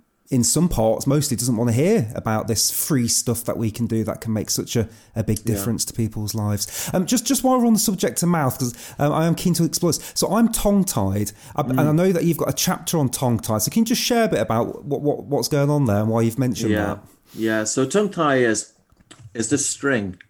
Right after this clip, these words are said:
Speaker 2: that's holding the tongue to the floor of the
Speaker 1: Mm.
Speaker 2: mouth. And if it's too tight, the issue is that the child growing up or adult, but the child is not able to elevate their tongue.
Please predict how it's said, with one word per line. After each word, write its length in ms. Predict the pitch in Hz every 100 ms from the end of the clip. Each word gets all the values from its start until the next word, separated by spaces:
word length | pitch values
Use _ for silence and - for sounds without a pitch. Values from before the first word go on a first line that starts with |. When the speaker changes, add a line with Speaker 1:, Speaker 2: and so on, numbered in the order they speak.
| _ _
Speaker 2:
that's 420 | 107 104 101 -
holding 360 | 120 127 123 107
the 100 | 104
tongue 520 | - 117 104 101 95
to 200 | - 101
the 80 | 95
floor 380 | - 101 95 85
of 160 | 104
the 60 | 98
Speaker 1:
Mm. 40 |
Speaker 2:
mouth. 340 | 90 78 - - _ _ _ _ _ _ - -
And 440 | 110 110 107 104
if 160 | - 147
it's 200 | 165 156
too 200 | - 123
tight, 500 | 120 117 95 85 - - _ _ _ _ _ _ _
the 100 | 113
issue 260 | 165 160 135
is 180 | 117 -
that 180 | 107
the 80 | 107
child 580 | 101 - 113 110 104 98
growing 360 | - 101 95 101
up 240 | 101 98
or 120 | 95
adult, 460 | 98 98 95 92 95
but 140 | 95 95
the 80 |
child 380 | 101 135 123 117
is 100 | 104
not 220 | 117 117
able 220 | 113 98 98
to 200 | 104 104
elevate 380 | 95 87 90
their 100 | 90
tongue. 440 | 87 - 98 82